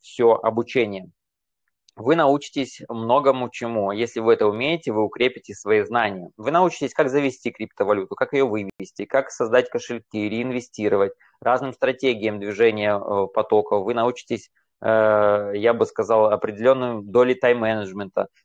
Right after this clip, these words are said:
Научитесь, э, как, э, вы можете управлять своими личными финансами так эффективно, чтобы у вас деньги были каждый день в том количестве, в котором вы хотите. И так далее. Можете ч-, с помощью денежных потоков прийти к любой вашей цели.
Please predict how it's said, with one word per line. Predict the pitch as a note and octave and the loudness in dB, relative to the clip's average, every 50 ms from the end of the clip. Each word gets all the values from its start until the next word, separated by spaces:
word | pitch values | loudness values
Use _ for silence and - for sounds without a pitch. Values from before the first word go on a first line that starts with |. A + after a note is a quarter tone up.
| _ _ | _ _
Научитесь, | - G#2 G#2 G#2 B2 C3 - C#3 B2 - C3 A2 - - | -4 0 2 2 2 2 0 -4 -6 -6 -8 -8 -4 0
э, | G2 A2 G#2 G#2 G#2 G2+ - | 2 4 6 6 4 2 0
как, | - B2+ B2 C3 C3+ - | 0 0 2 2 0 0
э, | B2 A2 G#2 G#2 G#2 G#2 G2 | 0 2 2 4 4 2 2
вы | F#2 A2 A#2 A2+ | 0 -2 -4 -2
можете | A#2 B2 A#2+ A#2+ - - | -2 -2 -4 -4 -6 -8
управлять | A2+ F#2+ - - G#2+ A2 A#2 A#2 | -8 -6 -6 -4 0 2 0 0
своими | - - A#2+ A2+ A2+ A2 | 0 0 -2 -2 -2 -4
личными | A2+ A2+ - - A#2 A2+ A#2 | -8 -10 -10 -12 -12 -12 -12
финансами | A2 - A2+ A2+ A2+ A2+ A2+ A2 - G#2+ A2 | -12 -8 -4 0 0 0 0 -2 -6 -14 -8
так | F#2+ B2 A#2 - A#2 | -4 -4 -4 -2 -4
эффективно, | A2 - - - - - A2+ A2+ G#2+ | -8 -8 -10 -18 -14 -10 -10 -10 -8
чтобы | - - A2+ G#2+ G#2 | -8 -6 -4 0 2
у | A2 | 2
вас | A2+ G2+ | 2 2
деньги | G#2 A#2 A2 A2 G#2 | 0 -4 -4 -4 -6
были | G#2+ G2+ A2 G#2+ A2 | -6 -4 -4 -4 -4
каждый | - - A2 G#2+ G#2 G2+ G#2 | -2 0 0 0 0 -2 -6
день | G2 G#2+ A2 G#2+ G2+ | -6 -6 -6 -6 -6
в | _ | _
том | - A#2+ A2+ A2+ - | 0 0 0 0 -2
количестве, | - - A2+ A2 A2 A2 - - - G2 | -2 0 0 0 0 -2 -8 -12 -16 -10
в | - | -6
котором | - A2 - - G#2+ G#2+ G#2+ G2 | -4 -4 0 0 -2 -2 -2 -4
вы | G2 | -8
хотите. | - - A2+ A2 - - - G#2 G2 - - - - _ _ - _ - - - | -6 -2 -2 -2 -2 -6 -14 -14 -14 -12 -14 -14 -14 _ _ -20 _ -12 -6 -4
И | D3+ | -2
так | - E3 C#3 C3+ | 0 0 2 4
далее. | C#3+ C#3+ B2+ A2+ G#2 G2+ | 4 2 2 2 0 -4
Можете | G#2+ B2 C3 C3 - - A#2 | -4 -4 -4 -6 -8 -18 -20
ч-, | - - - | -20 -20 -20
с | _ | _
помощью | - - C3+ C3 A#2+ - A#2 | -4 -4 -2 -2 -4 -12 -12
денежных | F#2+ A#2+ B2+ A#2 A2 A#2+ A2 | -10 -10 -8 -10 -12 -10 -6
потоков | - A2 A2 - D3+ D3+ - C#3 - - | -2 -2 0 0 0 -2 -2 -4 -6 -6
прийти | - A#2 G2 - - | -10 -10 -8 -8 -10
к | - - | -8 -6
любой | G#2+ G#2+ G2 F#2+ A2+ A#2+ B2 | -6 -4 0 4 4 4 6
вашей | G#2+ A2 G#2 - - A2 | 4 2 0 0 -4 -6
цели. | - - - A2+ G#2 G2+ F#2+ - | -6 -4 -2 0 0 0 -2 -6